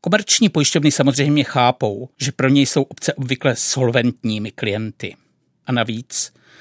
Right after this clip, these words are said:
současná katastrofa může být důvodem, proč jejich vyjednávači začnou nabízet další zlepšení rozsahu pojistek,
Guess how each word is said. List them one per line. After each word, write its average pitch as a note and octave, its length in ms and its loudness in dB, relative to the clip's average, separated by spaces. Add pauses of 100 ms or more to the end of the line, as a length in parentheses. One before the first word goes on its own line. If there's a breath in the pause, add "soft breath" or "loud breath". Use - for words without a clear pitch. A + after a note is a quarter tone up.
(120 loud breath)
současná E3+ 520 0
katastrofa D#3 580 -2
může C#3+ 240 0
být C3+ 160 -2
důvodem, B2 640 -2 (340 loud breath)
proč C3+ 260 -2
jejich F3+ 180 2
vyjednávači C3+ 840 -2 (200)
začnou D3 640 0 (120)
nabízet B2 580 -2
další C#3+ 520 0
zlepšení C3 640 -2 (140)
rozsahu B2 440 -2
pojistek, A#2 680 -4